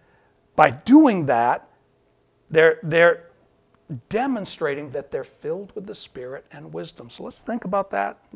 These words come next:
settle in it, into that for just a minute. We look at Scripture, we see the big things, right? God doing, uh, miraculous, powerful things. That's what we tend to focus on. We also focus on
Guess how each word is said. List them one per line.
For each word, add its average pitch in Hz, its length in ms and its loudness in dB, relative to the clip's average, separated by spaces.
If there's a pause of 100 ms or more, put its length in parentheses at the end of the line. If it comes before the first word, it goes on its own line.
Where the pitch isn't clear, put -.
(180)
settle - 440 -10
in 135 100 -14
it, - 120 -20 (440)
into 147 200 -18
that - 200 -20
for - 80 -20
just - 220 -20
a - 20 -18
minute. - 240 -20 (1800)
We 127 80 -10
look 185 180 0
at - 160 -4 (160)
Scripture, 208 580 4
we 165 120 0
see 190 180 -2
the 170 100 -2
big 165 300 0
things, 180 360 -2
right? 185 240 4
God 170 220 2
doing, 156 380 -8 (160)
uh, 143 160 -4
miraculous, 165 760 6
powerful 170 720 4 (360)
things. 165 260 0
That's 156 180 0
what 175 100 -4
we 156 100 -8
tend 180 280 -2
to 160 160 0 (380)
focus 156 400 -4
on. 151 340 -10 (880)
We - 80 0
also 196 240 6
focus - 360 4
on 190 220 4